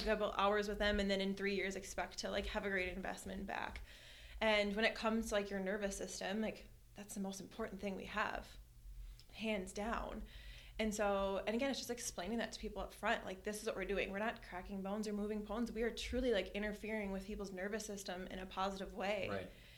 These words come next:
Speaker 2: right.
Speaker 1: And so, um, I mean, if doctors ask me, like, "How do you do that? How do you do that?" And I think it really comes down to, even for myself, becoming more of, like,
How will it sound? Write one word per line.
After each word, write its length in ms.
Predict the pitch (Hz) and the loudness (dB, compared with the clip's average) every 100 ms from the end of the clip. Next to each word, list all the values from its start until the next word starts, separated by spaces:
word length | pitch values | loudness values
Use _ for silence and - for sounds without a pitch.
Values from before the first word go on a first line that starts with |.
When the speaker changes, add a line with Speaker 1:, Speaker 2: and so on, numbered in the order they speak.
| 101 | -8
Speaker 2:
right. 120 | 98 - - | -8 -8 -2
Speaker 1:
And 120 | 226 | 0
so, 520 | 220 208 196 196 190 | 4 4 4 2 2
um, 460 | 208 202 190 185 190 - - - - - - - | 2 0 0 -4 -6 -8 -16 -16 -16 -16 -14 -2
I 40 | 254 | 2
mean, 200 | 277 - | 4 4
if 140 | - 240 | 4 6
doctors 360 | 240 - 302 | 6 4 2
ask 240 | - 180 - | 4 4 4
me, 120 | 247 | 2
like, 180 | 190 - | 2 4
"How 160 | 240 | 6
do 80 | 240 | 6
you 60 | 247 | 6
do 100 | 202 | 2
that? 160 | - | -2
How 160 | - 226 | 0 2
do 80 | 226 | 4
you 40 | |
do 60 | 202 | 2
that?" 160 | 170 - | 0 0
And 100 | 208 | -2
I 40 | 214 | 2
think 180 | 247 | 2
it 160 | 269 202 | 4 2
really 220 | 190 202 | 2 2
comes 340 | 208 240 240 240 | 2 2 2 2
down 280 | 202 185 196 | 0 0 0
to, 300 | 190 185 190 - - - | 0 -2 -4 -10 -20 -6
even 220 | - 320 | 0 2
for 160 | 330 277 | 4 4
myself, 800 | 208 190 - 196 151 - - - - - - - | 4 0 0 2 4 2 -2 -10 -12 -18 -18 -6
becoming 580 | 226 - 208 202 196 190 | -4 0 0 2 0 -2
more 260 | 196 190 180 | 0 2 2
of, 180 | 185 | 0
like, 260 | 190 180 - | 0 -2 -4